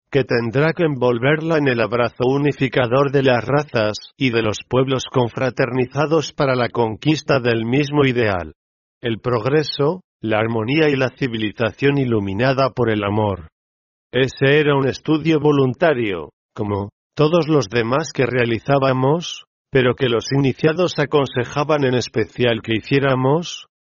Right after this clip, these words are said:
dándole una gran importancia, porque ese idioma,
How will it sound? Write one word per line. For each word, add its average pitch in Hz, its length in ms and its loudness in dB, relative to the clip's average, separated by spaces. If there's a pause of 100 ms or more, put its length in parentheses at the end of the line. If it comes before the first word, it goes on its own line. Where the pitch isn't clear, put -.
dándole 143 560 2
una 127 220 2
gran 110 280 -2
importancia, 110 1040 -2 (240)
porque 107 380 -4
ese 143 220 -2
idioma, 160 580 0